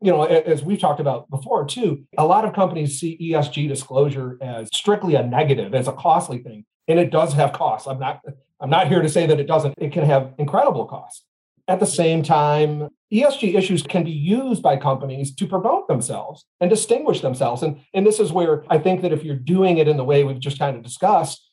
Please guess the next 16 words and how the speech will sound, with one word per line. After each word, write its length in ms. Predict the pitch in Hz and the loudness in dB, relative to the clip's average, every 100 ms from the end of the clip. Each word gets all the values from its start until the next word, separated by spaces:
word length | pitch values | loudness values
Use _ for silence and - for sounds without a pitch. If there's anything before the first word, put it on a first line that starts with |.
| _ | _
it 120 | 208 | 2
may 100 | 208 | 4
not 160 | 202 143 | 4 2
prevent 580 | 151 127 165 185 - _ | -2 2 2 2 0 _
the 220 | 151 170 | -10 -4
accusation 640 | 165 160 175 156 170 175 185 | 0 0 0 2 2 0 -4
of 80 | |
greenwashing, 800 | - 185 208 196 202 214 226 - - | -8 -6 -4 0 0 0 -2 -4 -4
but 140 | - | -2
you 60 | 247 | 0
will 80 | 208 | 2
be 100 | 196 | 4
able 180 | 180 | 4
to 80 | 156 | 2
better 360 | 143 - 160 156 | -2 0 2 2
refute 600 | 127 120 - 170 180 | 0 -4 -4 -2 -2